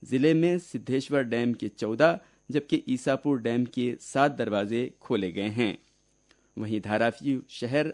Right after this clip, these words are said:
और मजाफात में भी कल सुबह से मुसलसल बारिश जारी है। इसी तरह परभनी जिले में भी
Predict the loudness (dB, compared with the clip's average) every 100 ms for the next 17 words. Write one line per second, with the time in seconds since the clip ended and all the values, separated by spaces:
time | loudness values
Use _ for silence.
0 | -4 -2 -2 -4 -4 0 0 2 0 0
1 | 0 0 0 -4 -16 -6 0 2 2 2
2 | 2 2 -2 -2 -2 0 0 -2 -4 -6
3 | -2 -2 -2 0 -2 -2 _ _ _ -12
4 | -8 -4 -6 -4 -6 -2 -2 -2 0 2
5 | 2 6 4